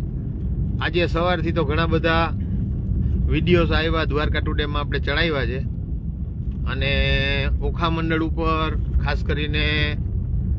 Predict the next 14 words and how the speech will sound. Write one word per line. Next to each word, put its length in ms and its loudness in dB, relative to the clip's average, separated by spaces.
ઓખા, 580 2
મીઠાપુર, 800 0
સુરજ 380 0
કરાડી, 460 0
આરંભડા 460 2
અને 280 0
દ્વારકા 520 2
વરસાદ 560 2
સામેલ 440 2
ધાર 200 0
પડ્યો. 340 -2
અને 540 -2
આ 60 -2
વરસાદથી 840 0